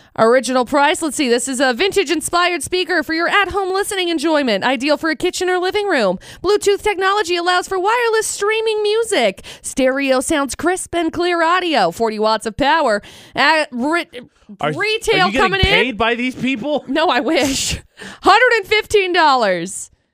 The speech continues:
Speaker 2: Uh, uh,
Speaker 1: And a one-year limited warranty
Speaker 2: oh,
Speaker 1: comes with it.
Speaker 2: okay, that's important.
Speaker 1: Yeah.
Speaker 2: Uh, actual retail price, Bob. Uh, what was, what was it again?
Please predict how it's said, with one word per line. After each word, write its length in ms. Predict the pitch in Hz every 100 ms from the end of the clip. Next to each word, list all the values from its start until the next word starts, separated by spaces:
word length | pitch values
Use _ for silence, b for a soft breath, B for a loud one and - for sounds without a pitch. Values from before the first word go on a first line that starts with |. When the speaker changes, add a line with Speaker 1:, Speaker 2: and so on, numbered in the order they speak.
| _ _ _ _ _ _
Speaker 2:
Uh, 40 | -
uh, 960 | 175 175 160 160 156 147 147 156 147 -
Speaker 1:
And 140 | 370
a 60 | 349
one-year 300 | 330 320 294
limited 300 | 269 247 202
warranty 320 | 190 180 -
Speaker 2:
oh, 60 | 196
Speaker 1:
comes 180 | 160
with 80 | 127
it. 40 | 123
Speaker 2:
okay, 320 | 127 120 117
that's 180 | 120 -
important. 440 | 107 104 95 92
Speaker 1:
Yeah. 120 | - 143
Speaker 2:
Uh, 240 | 147 147 175
actual 420 | 180 202 208 196
retail 440 | 190 190 196 185
price, 400 | 156 196 190 185
Bob. 560 | - 190 196 190 185 143 _ _ _ _ _ _ _ _ _ _ _ _ _ _ _ _ _ _ -
Uh, 100 | 131
what 160 | 127
was, 140 | 160 151
what 120 | 160
was 120 | 165
it 60 | 170
again? 200 | 180